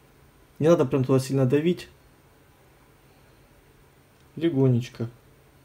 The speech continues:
прокалываем. Тогда небольшого упора.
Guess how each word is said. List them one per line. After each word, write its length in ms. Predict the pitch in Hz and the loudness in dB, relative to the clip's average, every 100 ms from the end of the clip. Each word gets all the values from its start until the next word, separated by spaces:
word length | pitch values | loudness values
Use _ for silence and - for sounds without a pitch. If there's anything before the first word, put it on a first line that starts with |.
| _ | _
прокалываем. 720 | - 135 185 190 170 160 143 135 - _ _ _ _ _ _ _ _ _ _ _ _ _ _ _ _ _ _ _ _ _ _ _ _ _ - | -10 -4 0 0 0 -6 -10 -14 -20 _ _ _ _ _ _ _ _ _ _ _ _ _ _ _ _ _ _ _ _ _ _ _ _ _ -8
Тогда 240 | 117 127 | -2 0
небольшого 540 | 131 127 120 - 123 | 0 0 -2 0 0
упора. 440 | 123 123 123 120 | 0 -2 -2 -2